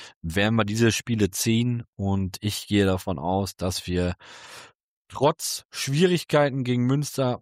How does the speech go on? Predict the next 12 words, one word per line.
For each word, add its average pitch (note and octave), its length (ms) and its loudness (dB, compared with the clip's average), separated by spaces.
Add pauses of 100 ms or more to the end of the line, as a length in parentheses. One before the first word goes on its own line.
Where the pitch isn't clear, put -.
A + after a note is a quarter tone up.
diesmal A#2 680 0
ein G2+ 420 -2
deutliches C3 640 0
Ergebnis A2+ 480 -4
erzielen. G#2 440 -2
Und F#2 120 -2
ich F#2 160 -6
sage, F#2+ 480 0
wir F2 140 -4
gewinnen F#2+ 580 0
zu - 260 -10
Hause F2+ 480 0